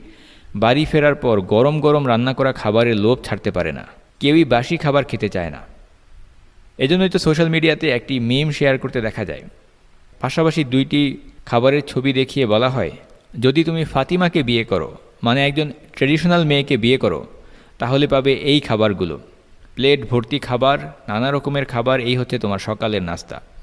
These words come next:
আর যদি কোনো মডার্ন মেয়েকে বিয়ে করো,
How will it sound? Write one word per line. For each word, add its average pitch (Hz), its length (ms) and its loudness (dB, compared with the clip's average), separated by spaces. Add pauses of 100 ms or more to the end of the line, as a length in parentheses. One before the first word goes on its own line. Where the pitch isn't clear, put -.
(380)
আর 117 160 2
যদি 160 240 0
কোনো 160 180 0
মডার্ন 131 440 2
মেয়েকে 180 320 0
বিয়ে 139 180 2
করো, 101 300 -2